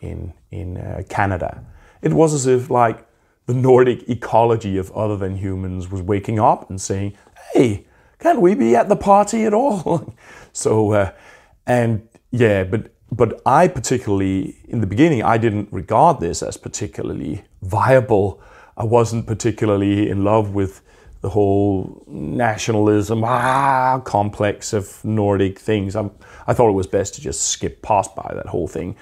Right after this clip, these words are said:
since I've realized that actually facing that whole thing, that's actually where the, where we really become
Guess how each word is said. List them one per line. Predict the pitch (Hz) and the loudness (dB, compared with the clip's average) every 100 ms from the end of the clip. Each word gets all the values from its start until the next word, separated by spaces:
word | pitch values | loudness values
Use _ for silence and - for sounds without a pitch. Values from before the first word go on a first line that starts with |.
| - - - | -20 -20 -12
since | - 139 113 | 0 2 4
I've | 101 | 2
realized | 107 110 101 87 90 - | 2 2 2 0 -4 -4
that | 78 - | -6 -4
actually | 98 - 62 | -6 -6 -12
facing | - - 123 147 - 101 67 | -14 -2 0 0 -2 -6 -6
that | 50 - | -10 -12
whole | - 98 | -12 -10
thing, | - 87 73 | -8 -8 -4
that's | 90 - | -4 -4
actually | 92 - 110 | -8 -6 -6
where | 101 82 76 | -2 -2 -2
the, | 90 - _ _ _ _ 302 | -6 -8 _ _ _ _ 0
where | 110 | 2
we | 104 | 4
really | 101 90 107 117 143 147 110 | 0 -4 -2 0 2 2 0
become | 90 101 - 101 90 | -4 -10 -6 -4 -4